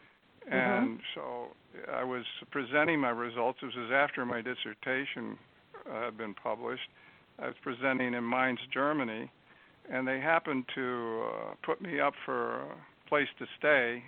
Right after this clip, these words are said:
Speaker 2: at, uh, one of the faculty houses, guest houses, with,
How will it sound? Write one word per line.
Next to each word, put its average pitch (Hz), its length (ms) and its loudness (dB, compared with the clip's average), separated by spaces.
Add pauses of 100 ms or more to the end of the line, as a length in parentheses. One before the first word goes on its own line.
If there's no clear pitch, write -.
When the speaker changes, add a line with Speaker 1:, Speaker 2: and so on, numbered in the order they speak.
(120)
Speaker 2:
at, 131 140 -2
uh, 117 320 -2 (480)
one 135 140 -2
of 127 60 -2
the 117 80 -2
faculty 131 760 4 (600)
houses, 127 520 4
guest 139 240 2
houses, 113 540 0
with, 131 340 0